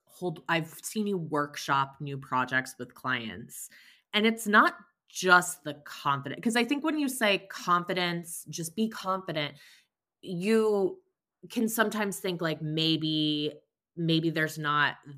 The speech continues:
like, the expertise behind that confidence. That's not what we're saying at all. I've seen you come into a room and be so confident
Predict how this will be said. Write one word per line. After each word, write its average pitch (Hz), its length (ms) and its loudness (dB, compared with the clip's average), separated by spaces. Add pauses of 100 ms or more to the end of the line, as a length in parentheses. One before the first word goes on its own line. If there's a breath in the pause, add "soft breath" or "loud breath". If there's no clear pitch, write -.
(180)
like, 135 260 -8
the 147 200 -4
expertise 135 640 -8
behind 123 420 -8
that 101 160 -4
confidence. 110 500 -8
That's 220 180 2
not 208 160 6
what 185 160 2
we're 165 140 2
saying 139 340 -4
at - 140 -12
all. - 340 -6 (320 loud breath)
I've 220 140 6
seen 294 200 -2
you 277 120 -2
come - 260 0
into 185 300 -4
a 185 80 -2
room 156 500 -4 (420 soft breath)
and 185 300 0 (220)
be 202 220 -4
so 202 340 2
confident 185 720 -2